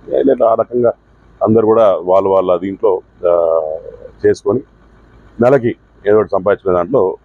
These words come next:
ఆ, ఆడవాళ్ళు వాళ్ళ, వాళ్ళ కాలం వాళ్ళు నిలబడే, నిలబడేదానికి మరి అటు ప-, పీఎం గారు, మోదీ గారు కావచ్చు, ఇటు, ఆ, చంద్రబాబు నాయుడు గారు కావచ్చు, కృషితోని పవన్ కళ్యాణ్ గారి ఆలోచనతో బ్రహ్మాండ-, బ్రహ్మాండంగా కూటమి ప్రభుత్వంలో ఈరోజు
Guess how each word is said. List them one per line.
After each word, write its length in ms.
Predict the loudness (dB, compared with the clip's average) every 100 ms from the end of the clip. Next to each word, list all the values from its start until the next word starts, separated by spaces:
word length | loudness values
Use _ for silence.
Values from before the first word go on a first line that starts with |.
| -4
ఆ, 300 | 0 2 2
ఆడవాళ్ళు 340 | 2 0 0 0
వాళ్ళ, 180 | 0 0 0
వాళ్ళ 180 | 0 -2
కాలం 340 | 0 -2 0
వాళ్ళు 200 | -2 -4
నిలబడే, 340 | -4 -2 -2 -2
నిలబడేదానికి 600 | -2 0 0 -4 -10 -14 _ _ _ _ -20 -18 -4
మరి 140 | -2
అటు 140 | -2 -2
ప-, 200 | -4 -2
పీఎం 260 | 0 0 0
గారు, 140 | -2
మోదీ 200 | -2 0
గారు 180 | 0 0
కావచ్చు, 360 | 0 -2 -4 -8
ఇటు, 260 | -4 -4 -4 _ _ _ _ _ -4
ఆ, 260 | -2 0 0
చంద్రబాబు 300 | 0 0 0
నాయుడు 120 | -2
గారు 120 | 0
కావచ్చు, 320 | 0 -2 -4 -12
కృషితోని 440 | -10 -2 -2 -2 -6 _ _ -20 -20 -10 -4
పవన్ 160 | -2
కళ్యాణ్ 280 | 0 0 0
గారి 160 | 2 0
ఆలోచనతో 460 | 0 -4 -8 -6 -6 _ -20 -10
బ్రహ్మాండ-, 380 | -2 0 0 -2
బ్రహ్మాండంగా 420 | -4 -2 -2 -4
కూటమి 260 | -4 -4 -2
ప్రభుత్వంలో 480 | -2 -4 -2 0 2
ఈరోజు 360 | 2 0 -4